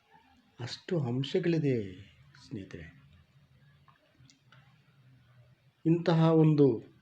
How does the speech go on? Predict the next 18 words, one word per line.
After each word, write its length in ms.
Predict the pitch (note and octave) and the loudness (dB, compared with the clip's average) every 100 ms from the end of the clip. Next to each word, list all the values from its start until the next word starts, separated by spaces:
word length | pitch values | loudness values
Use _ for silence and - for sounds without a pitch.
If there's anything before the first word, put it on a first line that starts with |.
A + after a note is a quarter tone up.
| _ _ - - A#2 | _ _ -20 -14 0
ದಿವ್ಯ 240 | C#3 C#3 | 4 4
ಔಷಧಿಯನ್ನು 580 | C3 B2 - A2 A2+ A2+ G#2 B2 _ _ A#2+ | 4 2 -4 -6 -6 -6 -8 -16 _ _ -10
ನಾವು 240 | A2+ A2 G#2 - - - _ _ _ _ _ - | -8 -10 -12 -18 -20 -20 _ _ _ _ _ -6
ಸೇವನೆ 300 | B2+ A#2 B2+ | -4 -2 -4
ಮಾಡ್ಬೇಕು. 500 | A#2 G#2+ F#2 D#2+ D#2+ | -6 -10 -14 -18 -18
ಅದನ್ನು 280 | D#2+ D#2+ D#2+ _ _ _ - | -18 -18 -20 _ _ _ -10
ಯಾವಾಗ 320 | A2 A#2+ A#2+ | -6 -4 -4
ಸೇವನೆ 360 | G#2 C3 C#3 D3 | -6 -4 0 0
ಮಾಡ್ತೀವೋ 440 | C#3 C3 - D3+ D#3+ - _ - _ _ _ | 0 -4 -6 -8 -10 -20 _ -20 _ _ _
ಅದು 120 | A2+ A2 | -6 -4
ನಮಗೆ 360 | G#2 G#2+ C#3+ - - | -4 -6 -10 -14 -16
ಆ 60 | |
ಕಾಯಿಲೆಗಳು 680 | G#2 - G2+ G2+ G#2 A2 - | -14 -10 -10 -10 -12 -16 -16
ಹೋಗ್ತವೆ. 500 | F2+ D#2+ - - _ _ _ _ - G#2 | -18 -18 -20 -20 _ _ _ _ -16 -16
ಮತ್ತೊಂದು 320 | - A#2+ A#2 | -10 -8 -8
ಸಾರಿ 240 | - A#2 | -8 -6
ಹೇಳ್ತಾ 260 | A#2+ A#2+ C3 | -6 -6 -8
ಇದ್ದೀನಿ, 400 | C3+ D#3 D#3+ | -6 -6 -8